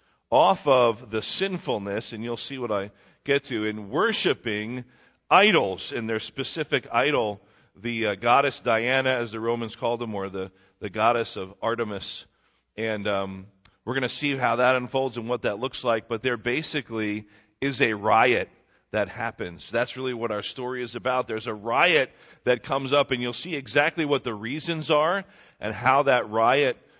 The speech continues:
comes to be and then what happens from that.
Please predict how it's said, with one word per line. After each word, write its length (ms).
comes 300
to 100
be 240
and 100
then 140
what 200
happens 460
from 300
that. 240